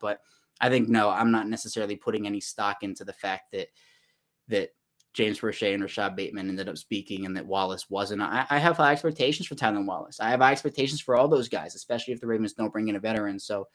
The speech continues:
yeah, I, I, I think that what the, the whole, the whole media availability thing, i-, it's not something that I take super seriously in terms of, like,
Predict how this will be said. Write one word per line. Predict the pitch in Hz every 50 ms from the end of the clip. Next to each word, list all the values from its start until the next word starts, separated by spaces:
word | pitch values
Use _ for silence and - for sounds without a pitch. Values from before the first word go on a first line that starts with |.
| _ - _ _ _ _ _
yeah, | - 208 175
I, | 156 151 - - 160
I, | 139 165
I | 165
think | 160 - 185 185 170 170
that | 160 147 147 135 - - _ _ -
what | 139 131 131 131 - _ _ _ _ _ _ _ _ _ -
the, | 127 131 123 120
the | 120 127 120
whole, | - 151 151 143 139 131
the | 131 127
whole | 113 - 143 139
media | 120 113 107 110 113 113 117 120 120 120 117 117 113
availability | 110 110 120 117 117 113 110 104 113 113 117 117 113 113 110
thing, | - 117 113 110 110 107 104 104 _ _ _ -
i-, | 117 -
it's | - 120 117 - -
not | 147 139 135 120 -
something | 135 127 123 120
that | 117 113
I | 113 110
take | - - 117 113 -
super | - - 120 113 - 113
seriously | - - - 117 113 110 110 110 - - 110
in | 107 101
terms | 101 - - 107 107 101
of, | 104 92 -
like, | 98 98